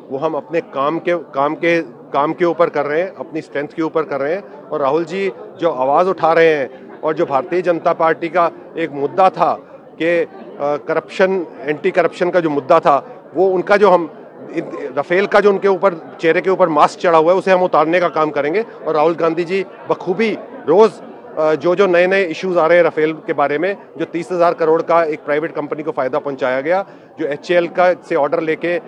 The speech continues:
राफेल, अ, राफेल का, अ, अनिल अंबानी को दिया गया, जो एक सौ छब्बीस जहाज़ की requirement थी Indian एयरफोर्स की, उसको कम करके छत्तीस किया गया, अ, देश की सुर-, सुरक्षा के साथ खिलवाड़ किया गया भारतीय जनता पार्टी द्वारा,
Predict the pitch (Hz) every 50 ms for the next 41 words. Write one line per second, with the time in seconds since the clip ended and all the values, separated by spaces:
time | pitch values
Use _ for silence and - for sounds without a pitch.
0 | - - - - 131 139 139 139 139 139 139 143 143 143 151 160 160 151 143 143
1 | 143 139 139 143 139 147 151 151 165 170 170 160 - - - - - - 139 143
2 | 143 156 170 170 151 135 135 143 160 170 170 185 170 160 160 165 165 160 170 170
3 | 180 190 185 - - - - - - - - - 147 170 180 190 196 190 165 -
4 | - - - - - - 147 151 180 180 - - 220 - - - 180 156 147 143
5 | 202 208 190 - - - - 139 143 147 143 143 160 170 - - - 190 190 185
6 | 175 160 - - 147 143 156 160 170 180 - - 185 156 151 151 160 160 170 165
7 | 160 160 156 156 156 160 156 156 - 185 185 180 - - - - 156 - - 180
8 | - - 175 175 165 190 175 - - 180 185 180 170 - - - - - 160 147
9 | - - 185 180 - - 170 175 175 175 175 180 180 180 180 170 - - - -
10 | - - 143 147 147 151 151 135 139 156 170 165 - - 185 - - 170 151 131
11 | - 160 160 151 - - 175 156 170 156 175 170 - - - 147 139 131 165 190
12 | 190 160 175 165 156 151 156 151 139 135 131 123 127 147 135 143 127 - 139 123
13 | 127 117 107 120 120 113 110 117 147 175